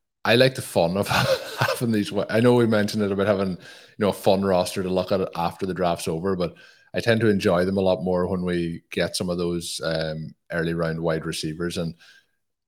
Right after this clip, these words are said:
I'm always reluctant to go for it. But if there is a couple of players there, you mentioned Saquon Barkley, DeAndre Swift, um, Javonte Williams.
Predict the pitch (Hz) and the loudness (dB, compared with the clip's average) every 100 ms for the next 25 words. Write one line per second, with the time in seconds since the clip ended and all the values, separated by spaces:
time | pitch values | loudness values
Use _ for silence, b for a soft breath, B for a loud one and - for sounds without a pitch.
0 | _ 92 87 87 92 98 101 98 101 92 | _ -10 -6 0 2 4 2 0 0 -2
1 | - - 92 85 82 95 90 98 107 104 | -2 -4 -4 -2 -2 -2 0 0 2 4
2 | 104 110 - _ _ - - 117 113 117 | 4 0 -6 _ _ -4 -2 2 2 4
3 | 110 110 110 110 98 98 101 - - 95 | 6 4 4 4 4 0 0 -2 0 -2
4 | - 90 85 87 104 95 90 87 87 82 | 0 -2 2 0 0 -4 -2 -2 -2 -4
5 | - - 95 95 - - 78 85 82 80 | -4 -2 0 0 -6 -8 -4 -2 -2 -4
6 | 80 80 85 _ _ 95 87 87 87 82 | -6 -8 -12 _ _ -4 -2 -2 -2 0
7 | 82 85 87 87 - | -2 -2 -4 -6 -8